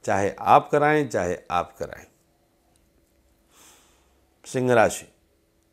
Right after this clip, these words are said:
लव लाइफ मामला आज विवाह तक जा सकता है,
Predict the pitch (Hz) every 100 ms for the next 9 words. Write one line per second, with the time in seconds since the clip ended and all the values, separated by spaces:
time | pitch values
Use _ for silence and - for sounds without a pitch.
0 | _ _ _ 107 104 98 90 78 - -
1 | _ _ _ _ _ - 101 95 104 101
2 | 95 113 101 104 87 90 95 95 95 80
3 | 87 85 101 107